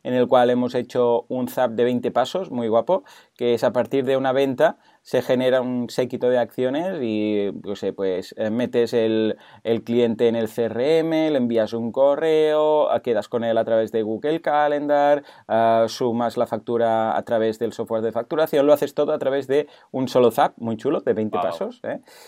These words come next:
Speaker 1: Y luego, ah, Francesc Enviade me ha hecho el curso de iluminación. Este te, te gustará, porque es de cómo iluminar,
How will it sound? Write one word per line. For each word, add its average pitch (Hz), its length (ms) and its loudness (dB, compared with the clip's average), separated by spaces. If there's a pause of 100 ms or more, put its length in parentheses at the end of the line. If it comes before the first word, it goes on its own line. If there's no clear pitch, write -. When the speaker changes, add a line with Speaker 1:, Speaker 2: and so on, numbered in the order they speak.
(180)
Speaker 1:
Y 156 140 2
luego, 165 520 8
ah, 135 240 4
Francesc 139 420 -4
Enviade 139 340 -2
me 120 160 -6
ha 104 120 -4
hecho 113 200 -8
el 113 100 -6
curso 123 320 -6
de 120 220 0
iluminación. 127 840 -2
Este - 280 -6
te, 127 400 4
te 117 60 -4
gustará, 117 400 -2
porque 117 260 -6
es 127 100 -12
de 160 180 -2
cómo 147 220 -4
iluminar, 143 480 -2